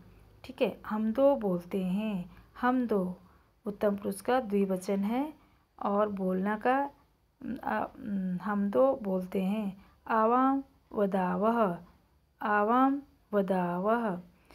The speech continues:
हम सब खेलते हैं, हम सब खेलते हैं। वयम क्रीडामः या खेलावह, खेलामः भी आ सकता है।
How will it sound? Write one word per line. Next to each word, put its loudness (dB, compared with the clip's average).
हम 0
सब -2
खेलते -4
हैं, -4
हम -2
सब 0
खेलते -4
हैं। -4
वयम 4
क्रीडामः -2
या 2
खेलावह, 0
खेलामः 2
भी 2
आ 4
सकता -6
है। -6